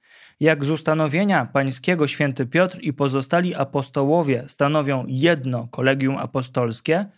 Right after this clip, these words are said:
w równy sposób biskup Rzymu, następca Piotra, i biskupy, biskupi, następcy apostołów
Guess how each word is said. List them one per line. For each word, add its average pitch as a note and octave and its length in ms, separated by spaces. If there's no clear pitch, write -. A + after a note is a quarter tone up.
w C3 120
równy E3+ 400
sposób C#3+ 520
biskup C#3+ 460
Rzymu, C3 300
następca C3 640
Piotra, C3+ 520
i E3+ 80
biskupy, D3 760
biskupi, C#3 640
następcy C#3+ 760
apostołów F3 640